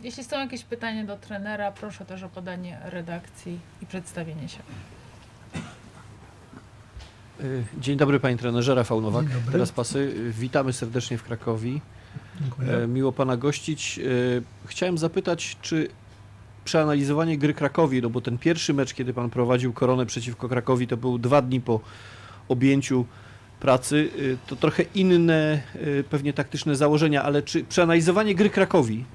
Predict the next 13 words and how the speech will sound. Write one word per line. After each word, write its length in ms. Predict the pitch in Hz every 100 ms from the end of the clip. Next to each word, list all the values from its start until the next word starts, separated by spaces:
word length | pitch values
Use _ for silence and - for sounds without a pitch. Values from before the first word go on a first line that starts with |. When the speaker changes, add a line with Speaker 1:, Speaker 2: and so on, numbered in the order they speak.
| -
Speaker 2:
y, 260 | 139 135
było 260 | 127 170 170
trudne? 480 | 170 202 139 113 110 -
Bo 340 | 117 135 135 123
trzeba 200 | - 165
powiedzieć, 460 | 156 156 147 165 156
że 160 | 151
w 60 | 147
momencie, 400 | 147 147 160 160
kiedy 280 | - 147 147
w 40 |
pierwszej 340 | - 156 - 147
połowie 400 | 147 143 139